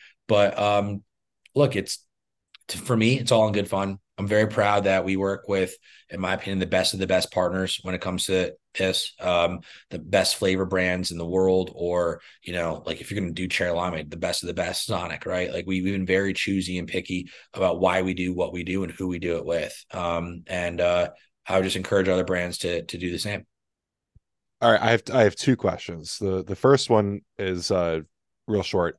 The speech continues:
Speaker 2: If you go back yourself, if you go back to, like, your younger self when you're starting Ghost and you're starting to work with partners, you could tell yourself anything having to do with favorite flavor collabs, what would you tell yourself?
Speaker 1: Well, that's a good question.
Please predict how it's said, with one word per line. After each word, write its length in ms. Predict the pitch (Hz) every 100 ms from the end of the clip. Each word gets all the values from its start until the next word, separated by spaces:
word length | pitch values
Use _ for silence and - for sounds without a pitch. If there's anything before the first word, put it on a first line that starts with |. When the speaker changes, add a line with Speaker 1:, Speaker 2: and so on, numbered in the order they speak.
| -
Speaker 2:
If 140 | 95
you 80 | 107
go 120 | 98
back 160 | 131 117
yourself, 380 | 104 113 95 - _
if 80 | -
you 80 | 117
go 120 | 170
back 140 | 156 131
to, 100 | 120
like, 120 | 98
your 100 | 95
younger 240 | 95 87
self 260 | 80 87 71
when 100 | 82
you're 80 | 85
starting 400 | - 90 82 76
Ghost 400 | 80 76 - - -
and 220 | 98 82
you're 120 | 87 85
starting 260 | 101 80
to 40 | 82
work 120 | 80
with 140 | -
partners, 360 | - 78 76 78
you 100 | 87
could 100 | -
tell 140 | -
yourself 280 | 101 90 87
anything 300 | 87 85 85
having 200 | 80 78
to 60 | 78
do 60 | 78
with 100 | -
favorite 280 | 85 76
flavor 240 | - 87 78
collabs, 320 | - 73 -
what 60 | 78
would 120 | 78
you 60 |
tell 120 | 69 71
yourself? 320 | - - - _ _ _ _ _ _ _ _ _ _ _ _ _ _ _ _
Speaker 1:
Well, 100 | 113
that's 180 | 92 -
a 20 |
good 120 | 95 85
question. 460 | 98 92 76 76